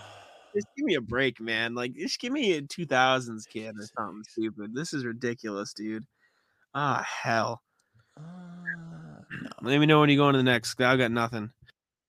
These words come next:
Speaker 1: I don't, I'm not positive.
Speaker 2: All right. Played college ball under head coach Fred Schaus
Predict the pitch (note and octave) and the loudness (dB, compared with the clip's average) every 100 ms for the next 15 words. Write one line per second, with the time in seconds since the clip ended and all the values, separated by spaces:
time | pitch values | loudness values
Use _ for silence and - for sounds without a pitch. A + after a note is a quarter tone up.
0 | _ _ _ _ - G2+ G#2+ G2+ E2+ - | _ _ _ _ 0 8 8 8 2 -8
1 | _ - A#2+ A#2 - G#2 G2 F2+ D#2+ E2+ | _ 2 10 10 10 10 10 8 2 -6
2 | E2+ - - _ _ _ _ - - - | -6 -10 -18 _ _ _ _ -18 -18 -18
3 | _ C#3 C3+ A#2+ - - - - - - | _ 6 6 6 0 -6 -18 -18 -18 -18
4 | - - - - _ - - - D#3 C#3+ | -10 -8 -8 -12 _ -20 -16 2 8 8
5 | C3+ C#3+ D3+ D3 C#3+ C#3+ A2 C3 A#2+ D3 | 10 8 8 10 10 12 10 6 4 4
6 | C3+ - C3 B2+ - - C#3+ D3+ C#3 - | 4 6 6 6 -2 2 6 6 4 2
7 | C3+ C3 D#3 - - | 6 8 6 0 -4